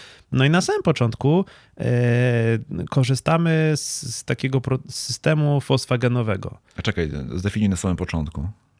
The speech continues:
Speaker 2: To jest kiedy? Jak zaczynasz ruch?
Speaker 1: Zaczynasz ruch, zaczyna się jakiś
Speaker 2: Mhm.
Speaker 1: rozruch. E, korzystamy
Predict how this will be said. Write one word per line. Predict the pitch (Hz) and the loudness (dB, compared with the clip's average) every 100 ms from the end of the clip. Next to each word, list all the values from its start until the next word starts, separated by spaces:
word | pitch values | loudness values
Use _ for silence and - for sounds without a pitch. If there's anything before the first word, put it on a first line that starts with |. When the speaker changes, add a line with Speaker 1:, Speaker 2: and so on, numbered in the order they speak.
| _ | _
Speaker 2:
To | - | -8
jest | 92 - - - | -8 -10 -18 -10
kiedy? | - 80 73 87 110 | -4 -4 -4 -6 -6
Jak | 101 | -6
zaczynasz | 110 - 113 107 - - | -4 0 0 0 -4 -6
ruch? | 113 95 87 - - | -2 0 -2 -8 -4
Speaker 1:
Zaczynasz | 147 - 165 151 135 | -2 0 0 2 4
ruch, | 127 101 - | 4 2 0
zaczyna | 123 143 135 | -4 0 -2
się | - 127 117 117 | 0 0 0 0
jakiś | 113 - 117 98 | -2 -2 -4 -2
Speaker 2:
Mhm. | 95 110 170 _ | 0 0 -2 _
Speaker 1:
rozruch. | 123 131 113 98 90 87 _ _ _ _ | 4 6 6 2 -8 -12 _ _ _ _
E, | - 107 107 104 107 107 107 107 107 - - - - | -4 0 2 2 2 0 0 0 -2 -6 -8 -10 -6
korzystamy | - 131 131 - 156 170 160 156 | -2 0 0 0 2 4 2 2